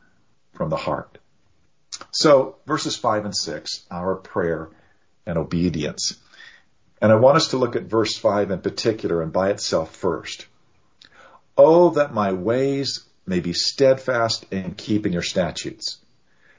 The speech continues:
Now, this is a sigh that is a prayer. It's a prayer that is a sigh. That is to say, it's an expression of the heart of David.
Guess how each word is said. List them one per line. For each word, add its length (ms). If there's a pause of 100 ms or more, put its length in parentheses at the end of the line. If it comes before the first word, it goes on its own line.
(120)
Now, 420 (1000)
this 260
is 200
a 60
sigh 840 (800)
that 140
is 120
a 60
prayer. 400 (880)
It's 220
a 60
prayer 840 (880)
that 160
is 140
a 60
sigh. 720 (800)
That 140
is 120
to 60
say, 340 (280)
it's 220
an 80
expression 1040 (120)
of 140
the 80
heart 600
of 220
David. 540